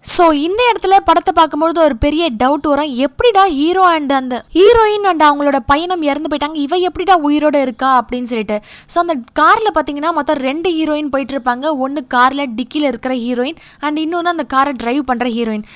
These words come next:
So, கார் அந்தர் பல்ட்டி அடிச்சதுல நம்ம ஹீரோயின் எஸ்கேப் ஆகி ஒரு இடத்துல விழுந்துடுவாங்க. But அங்கிருந்து தப்பிச்சிடுவாங்க.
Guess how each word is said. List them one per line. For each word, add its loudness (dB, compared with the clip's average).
So, -2
கார் 4
அந்தர் 2
பல்ட்டி 2
அடிச்சதுல -4
நம்ம -2
ஹீரோயின் -4
எஸ்கேப் -6
ஆகி 0
ஒரு 0
இடத்துல -4
விழுந்துடுவாங்க. -2
But -2
அங்கிருந்து -2
தப்பிச்சிடுவாங்க. -2